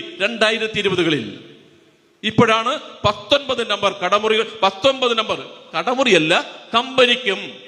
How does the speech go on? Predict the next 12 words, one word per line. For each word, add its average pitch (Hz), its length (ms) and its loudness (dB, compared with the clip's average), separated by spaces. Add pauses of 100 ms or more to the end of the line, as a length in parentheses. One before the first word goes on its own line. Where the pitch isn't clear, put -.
(500)
കമ്പനിയുടെ 240 500 2
ഓഫീസിനും 185 500 -2 (840)
അടക്കം 190 400 0 (640)
ടാക്സ് 240 480 0
ഇല്ല, 233 200 8 (1000)
ഫയലില്ല. 240 580 2 (880)
പറയണത് 233 400 2
നമ്മളല്ല, 214 400 2 (420)
ഞാനല്ല, 226 400 0 (480)
ഓഡിറ്റർ, 226 420 2 (1040)
സർക്കാർ 233 360 2
ഉദ്യോഗസ്ഥൻ. 180 400 -8